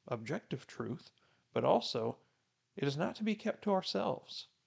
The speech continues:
We are to wave it around like a flag.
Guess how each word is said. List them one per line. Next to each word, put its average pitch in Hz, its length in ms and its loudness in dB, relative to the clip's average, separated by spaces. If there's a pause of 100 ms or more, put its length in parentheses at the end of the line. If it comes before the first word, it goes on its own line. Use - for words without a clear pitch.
(720)
We 127 160 0
are 220 200 2
to 233 140 4
wave 131 280 4
it 120 60 0
around 110 300 0
like 110 180 -2
a - 40 -18
flag. - 460 -4